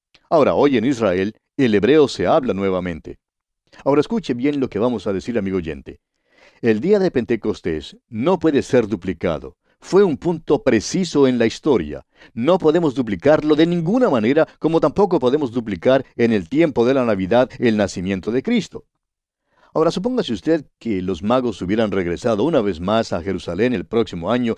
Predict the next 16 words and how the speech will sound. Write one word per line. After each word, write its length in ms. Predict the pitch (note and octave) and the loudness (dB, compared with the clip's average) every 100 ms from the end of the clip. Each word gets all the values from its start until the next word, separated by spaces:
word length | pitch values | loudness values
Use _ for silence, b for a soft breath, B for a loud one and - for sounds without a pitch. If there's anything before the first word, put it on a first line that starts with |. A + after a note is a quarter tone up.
| B | B
y 120 | B2 | -4
que 80 | A2+ | 0
hubieran 260 | G#2+ B2 G#2 | 2 2 2
dicho, 320 | A#2 A#2 G2 _ _ _ _ _ _ _ | -2 -2 -2 _ _ _ _ _ _ _
"Bueno, 360 | - E3+ F3 D#3 | -4 0 0 -4
buscamos 640 | C3 C#3 B2+ E3 D#3+ D3+ - | -4 -2 0 0 0 0 0
al 160 | G#2+ | -2
rey 160 | F#2 B2+ | 0 0
de 100 | A2+ | 2
los 140 | G#2+ | -2
judíos 480 | - F2+ A2 C3 A2 | -2 -2 2 2 0
que 120 | - | 0
ha 60 | A2 | 0
nacido 400 | G2 E2 A2 G2 | 0 -2 -4 -2
en 100 | F#2 | -4
Belén". 380 | E2+ E2 C2 A#1+ | -4 -6 -10 -16